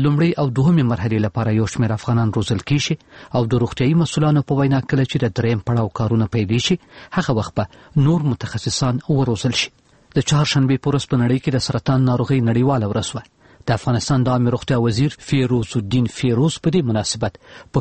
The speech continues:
کابل کې جوړې شوې غونډې ته وویل چې هر کال نږدې شپاړس زره افغانان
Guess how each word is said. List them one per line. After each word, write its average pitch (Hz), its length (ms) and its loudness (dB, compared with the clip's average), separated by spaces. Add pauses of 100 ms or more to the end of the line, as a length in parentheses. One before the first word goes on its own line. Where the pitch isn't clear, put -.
کابل 135 280 0
کې 160 180 -2
جوړې 117 240 0
شوې 120 240 0
غونډې 113 260 2
ته 120 80 0
وویل 127 360 0
چې - 120 -4
هر 147 180 -2
کال 143 120 4 (100)
نږدې 117 300 0
شپاړس 156 360 0
زره 107 200 -2
افغانان 104 380 -2